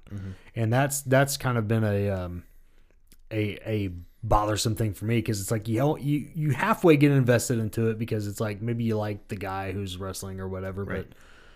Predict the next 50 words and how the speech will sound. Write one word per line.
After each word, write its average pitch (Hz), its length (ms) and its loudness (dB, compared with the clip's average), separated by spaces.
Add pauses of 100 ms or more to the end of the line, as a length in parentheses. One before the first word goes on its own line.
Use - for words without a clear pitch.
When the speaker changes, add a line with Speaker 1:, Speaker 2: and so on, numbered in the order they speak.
(220)
Speaker 2:
then 110 180 0
it's 104 160 -2
like 98 200 -2
they 104 120 -2
just 95 160 -6 (160)
cut 120 180 2
that 104 120 -4
storyline 101 440 0
out. 104 140 -2
All 98 60 -4
of 98 60 -6
a 98 40 -6
sudden, 104 220 -4
he's 95 160 -6
a 98 40 -8
completely 101 460 -2
different 90 240 -10
person. 101 400 -6
It's 95 140 -10
like, 90 160 -10
well, 113 200 -4 (960)
it's - 80 -10
like 107 160 -4 (140)
hot 113 200 -4
and 104 80 -10
cold. 110 320 4
It's - 100 -8
like, 98 220 -4
that 104 180 -6 (240)
kinda 101 160 -8
sucks. - 440 -8 (760)
Speaker 1:
A-, 208 120 4
and 180 160 6
you, 254 280 10
you've 202 240 0
told 143 180 0
me 156 140 2
before, 98 380 -4
because 104 340 -4
obviously 107 720 0
we 127 100 2
look 113 160 -2
at 98 80 -6
wrestling 87 340 -6
differently, 92 380 -8
like 82 180 -8
you 87 100 -8
were 87 80 -8
saying. 90 420 -4
I 101 360 -2